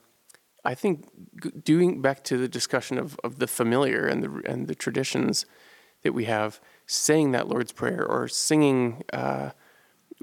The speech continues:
you know, one of those old favorite hymns, but all of a sudden you're, you're in your couch and you're just one or two people at home watching it, or you're there with your,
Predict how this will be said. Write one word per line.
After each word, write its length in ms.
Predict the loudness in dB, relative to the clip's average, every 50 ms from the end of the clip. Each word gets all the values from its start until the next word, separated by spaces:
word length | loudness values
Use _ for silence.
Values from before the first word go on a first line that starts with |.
| -12 -12 -6
you 120 | -4 -2
know, 140 | 0 0 0
one 300 | -2 -4 -4 -2 0 0
of 80 | 2 0
those 140 | 0 -2 -2
old 220 | -2 -2 -2 -2
favorite 340 | 0 0 0 0 0 -2 0
hymns, 460 | 0 0 2 0 0 -2 -4 -4 -6 _ _ _ _ _ _ _
but 120 | -2 -2 -2 -4 -2 0
all 100 | 0 2
of 60 | 2
a 40 | 2
sudden 300 | 0 0 2 2 0 0
you're, 400 | 0 0 2 2 2 0 0 -4 -8 -14 -20 -20 _ _ _ _ _ _ _ _
you're 160 | -4 -2 0
in 140 | 2 2 2
your 140 | 2 0 -2
couch 520 | -6 -4 0 0 0 0 0 -6 -8 -6 -4
and 160 | -2 -2 -2
you're 100 | -2 -4
just 440 | -4 -2 -2 -2 0 -2 -4 -6 -10 -14 -14 -10
one 240 | -4 -2 0 0
or 60 | 0 -2
two 180 | -2 -4 -8
people 500 | -4 -2 -2 0 0 2 2 2 2 2 0
at 120 | -2 -2
home 300 | 0 2 2 2 2 0
watching 360 | -2 -4 -4 -4 -4 -4 -2 -2
it, 160 | -2 -4 -4 -2
or 220 | -2 -2 -2 -2
you're 160 | -2 -2 -2
there 180 | 0 0 0 0
with 160 | -2 -4 -8
your, 200 | -6 -6 -6 -6